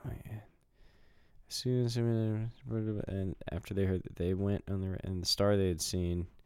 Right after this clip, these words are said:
I don't know, that just sounds like bad grammar. Anyway, "And the star they had seen in the east went ahead of them until it stopped over the place where the child was.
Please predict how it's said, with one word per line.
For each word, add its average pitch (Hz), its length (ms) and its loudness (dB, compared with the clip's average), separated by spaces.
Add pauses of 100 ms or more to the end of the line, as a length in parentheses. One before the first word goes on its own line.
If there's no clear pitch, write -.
(460)
I 110 60 8
don't 101 100 10
know, 104 80 12
that 123 140 12
just - 160 8
sounds 87 220 8
like 80 140 4
bad 78 240 6
grammar. 76 460 2 (320)
Anyway, 92 420 12 (400)
"And 117 100 10
the 117 60 10
star 175 300 12
they 160 100 12
had 135 140 12
seen 139 280 12
in 117 80 8
the 98 80 6
east 110 400 6
went 120 260 8
ahead 110 340 8
of 90 160 6
them 95 360 6
until 101 360 2
it - 60 -2
stopped 120 440 8
over 95 180 6
the 90 80 0
place 101 400 6
where 92 80 -2
the 82 80 -2
child 92 320 6
was. 82 480 0